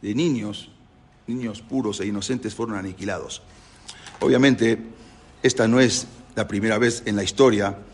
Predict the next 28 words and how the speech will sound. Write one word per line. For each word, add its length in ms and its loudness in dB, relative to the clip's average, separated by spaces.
eh, 720 -6
en 120 -4
que 140 -6
grandes 640 2
cantidades 560 0
de 80 0
judíos 480 -2
fueron, 400 -4
eh, 320 -6
asesinados 580 -2
por 140 -8
sus 140 -8
enemigos. 560 -4
No 100 -2
es 100 2
la 100 -2
primera 320 -4
vez. 240 -6
En 120 6
Egipto, 440 6
por 140 6
ejemplo, 480 4
en 160 6
un 120 8
lapso 300 6
de 80 4
ochenta 480 4
años, 360 2